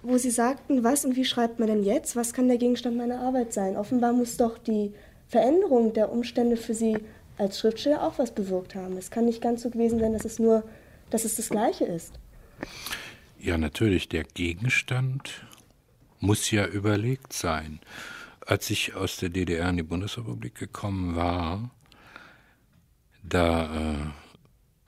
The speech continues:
Speaker 2: hatte ich bis, bis dahin über mehr oder weniger Dinge geschrieben, die aus meiner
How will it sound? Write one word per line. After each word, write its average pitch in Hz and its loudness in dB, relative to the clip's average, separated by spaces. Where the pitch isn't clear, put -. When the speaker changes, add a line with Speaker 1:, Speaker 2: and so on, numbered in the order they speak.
Speaker 2:
hatte 101 -2
ich - -4
bis, 92 -6
bis 87 -6
dahin 110 -2
über 80 -4
mehr 92 2
oder 87 2
weniger 80 -2
Dinge 107 4
geschrieben, 95 -6
die 95 -4
aus 92 -2
meiner 90 0